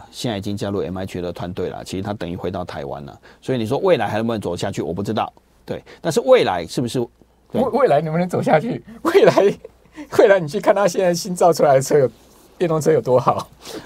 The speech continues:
Speaker 1: 呃，我，我其实前年哈，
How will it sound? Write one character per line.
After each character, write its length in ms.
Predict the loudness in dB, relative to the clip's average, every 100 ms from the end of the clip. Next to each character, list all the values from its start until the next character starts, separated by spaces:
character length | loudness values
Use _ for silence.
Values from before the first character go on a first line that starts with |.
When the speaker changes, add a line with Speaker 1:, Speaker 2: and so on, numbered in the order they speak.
| -6
Speaker 1:
呃， 480 | -2 0 0 -2 -4 -8 -12 -12 -12
我， 280 | -2 0 0
我 80 | -2
其 180 | -2 -4
实 140 | -4
前 280 | -4 -4 -2
年 220 | -2 -4
哈， 300 | -6 -8 -8